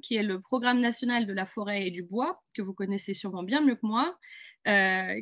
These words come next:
qui s'est inscrit dans le cadre de la loi, euh, d'avenir pour l'agriculture, l'alimentation et la forêt de deux mille quatorze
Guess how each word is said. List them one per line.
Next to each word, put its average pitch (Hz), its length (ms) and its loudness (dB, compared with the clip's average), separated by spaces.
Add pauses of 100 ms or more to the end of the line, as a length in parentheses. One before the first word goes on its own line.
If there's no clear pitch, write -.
qui 226 240 0
s'est 202 240 -4
inscrit 226 420 -2
dans 202 140 -2
le 196 80 -4
cadre 220 200 -2
de 202 60 -2
la 190 180 0
loi, 226 500 2
euh, 180 360 -2
d'avenir 233 400 4
pour 208 120 -2
l'agriculture, 208 500 0
l'alimentation 202 600 -2
et 202 60 -4
la 180 120 -4
forêt 220 300 -2
de 190 100 -4
deux 196 120 0
mille 240 160 4
quatorze 220 580 -4